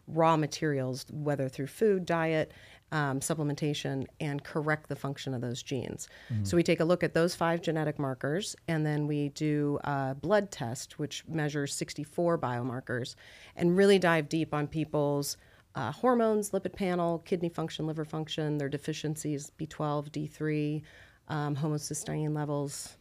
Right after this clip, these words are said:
Speaker 1: throwing out a lot of big words here, but ultimately the idea is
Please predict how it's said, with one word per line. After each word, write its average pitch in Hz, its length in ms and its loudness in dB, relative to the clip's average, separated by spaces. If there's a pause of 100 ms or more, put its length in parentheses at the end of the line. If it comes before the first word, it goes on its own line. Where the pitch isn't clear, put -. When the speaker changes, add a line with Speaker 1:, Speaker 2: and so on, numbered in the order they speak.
(400)
Speaker 1:
throwing 139 260 -4
out 135 100 -2
a 131 40 -2
lot 139 160 -2
of 135 80 -6
big 139 160 -4
words 147 300 -4
here, 139 280 -4
but 135 300 -6 (240)
ultimately 175 560 2
the 156 120 -2
idea 151 480 0
is 135 400 -2